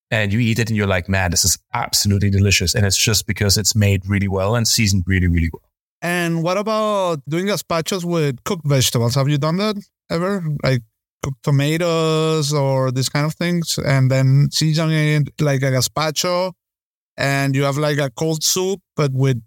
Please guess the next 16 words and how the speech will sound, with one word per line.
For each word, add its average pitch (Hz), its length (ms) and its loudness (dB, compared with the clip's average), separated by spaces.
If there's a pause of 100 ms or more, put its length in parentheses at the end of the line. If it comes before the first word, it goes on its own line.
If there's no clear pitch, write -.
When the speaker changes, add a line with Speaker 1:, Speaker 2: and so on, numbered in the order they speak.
Speaker 2:
cooked 147 220 -4
vegetables, 170 640 -2
which 135 220 -2
is, 151 380 0 (100)
like, 131 400 0 (540)
something 160 340 -2
where 165 220 0
the 143 400 0
gazpacho 143 420 -2
Nazis 156 880 0 (240)
go 151 100 0
really 165 320 0
crazy. 175 500 -2 (160)
Uh, 160 180 -2
but 139 500 0
Speaker 1:
Yeah. 85 240 2